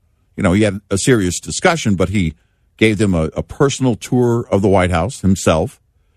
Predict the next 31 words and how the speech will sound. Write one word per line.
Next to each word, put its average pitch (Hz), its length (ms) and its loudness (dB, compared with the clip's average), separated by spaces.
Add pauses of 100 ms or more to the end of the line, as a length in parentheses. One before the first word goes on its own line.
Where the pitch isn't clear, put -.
(300)
And 127 100 2
he 127 80 2
wanted 120 280 0
to 107 80 2
sit 107 220 -2
down, 104 240 2
and 95 120 0
basically 110 480 0
he 101 140 0
was, 104 260 -2
the, 90 260 0
the 101 80 -2
conversation 104 640 0
went 90 260 0
between, 85 480 2 (380)
all 101 60 4
right, 85 240 2 (580)
um, 82 480 2 (460)
the, 87 320 2
the 92 140 0
whole 98 140 0
patent 123 460 -2
thing, 110 420 0 (100)
which 82 220 -4
is, 82 200 -2
what, 87 180 0
twenty, 107 340 0
twenty-five 92 520 0
years, 120 420 0 (480)
but 87 120 0
that, 101 180 0